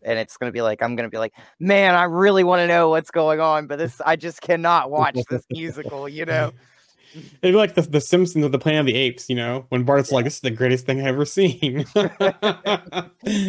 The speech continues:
Speaker 2: I know. I'm good with musicals, you know, there's some musicals that, that get me, so, you know, I'll, I'll wait and see how, how it comes out.
Speaker 1: Yeah.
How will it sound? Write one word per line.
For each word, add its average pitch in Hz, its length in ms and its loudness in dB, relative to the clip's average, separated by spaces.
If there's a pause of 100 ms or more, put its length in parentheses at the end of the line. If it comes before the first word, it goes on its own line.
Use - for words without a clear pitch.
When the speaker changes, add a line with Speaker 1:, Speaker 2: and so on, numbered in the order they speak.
(140)
Speaker 2:
I 220 260 0
know. 214 180 2 (520)
I'm 226 180 4
good 208 120 6
with 160 140 6
musicals, 135 520 2
you 131 60 0
know, 139 100 2
there's 143 160 0
some 143 140 0
musicals 131 320 2
that, 127 220 0
that 120 180 0
get 120 100 -2
me, 123 180 0
so, 120 380 -2 (320)
you 139 100 -6
know, 117 240 -6
I'll, 127 200 -2
I'll 123 160 -2
wait 120 120 -2
and 120 100 -6
see 123 140 -8
how, 117 140 -6
how 127 160 -6
it 110 100 -6
comes 113 180 -8
out. 107 280 -12 (280)
Speaker 1:
Yeah. 104 300 -10